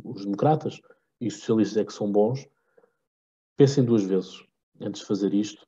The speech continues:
Eh, o Lewis Hamilton também veio sempre com a ideia de que,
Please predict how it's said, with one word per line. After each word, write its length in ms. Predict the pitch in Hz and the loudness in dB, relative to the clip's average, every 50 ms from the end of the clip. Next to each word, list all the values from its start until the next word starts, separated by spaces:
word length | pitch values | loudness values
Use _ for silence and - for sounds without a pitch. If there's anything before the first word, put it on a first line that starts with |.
| _ - | _ -8
Eh, 580 | - 104 104 104 104 104 101 101 101 104 104 104 | -4 -2 2 4 4 6 6 4 4 2 0 0
o 240 | 107 110 107 107 110 | 2 4 6 6 6
Lewis 240 | 110 110 107 101 110 | 6 6 4 4 4
Hamilton 480 | 110 110 107 107 101 - - 104 101 | 2 2 0 -2 -4 -4 -6 -10 -8
também 300 | - - 101 101 104 101 | -6 -4 -4 -2 -2 0
veio 160 | 98 107 98 | 2 0 0
sempre 240 | - - 110 101 - - | 0 -2 -8 -8 -4 -2
com 60 | 107 | 0
a 40 | 101 | 2
ideia 200 | 95 104 104 101 | 6 6 6 6
de 140 | 104 104 | 4 0
que, 320 | 101 - - 107 104 101 | -4 -2 0 0 0 -2